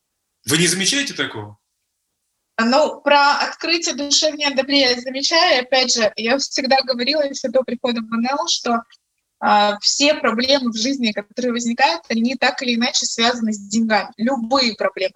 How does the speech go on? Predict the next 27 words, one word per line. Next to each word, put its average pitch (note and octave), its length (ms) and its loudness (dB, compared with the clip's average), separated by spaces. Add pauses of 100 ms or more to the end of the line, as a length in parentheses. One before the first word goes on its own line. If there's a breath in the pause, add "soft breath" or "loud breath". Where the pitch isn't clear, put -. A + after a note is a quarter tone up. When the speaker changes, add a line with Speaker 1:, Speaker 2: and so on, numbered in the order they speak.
Speaker 2:
Даже A3+ 200 2
если A#3+ 160 -4
это A#3 120 -8
проблемы A#3+ 440 0
в A3+ 60 -8
отношениях, B3 580 0
если A#3 240 -4
начать A#3+ 320 2
разматывать A3+ 640 -2
этот A3 220 -8
клубочек, C4 520 -2
так C4 200 0
или B3 140 0
иначе C4+ 280 -2
он A3+ 80 -4
привязывается A#3 540 -2
к - 80 -12
финансам, G3+ 560 -2
да? G#3+ 160 -2 (460 loud breath)
И - 100 -2
когда C#4 360 4
у C#4+ 60 -4
тебя B3+ 380 0
вот A#3+ 180 -2
этот C4+ 320 0
момент A3 380 0
закрыт, D#4+ 440 -4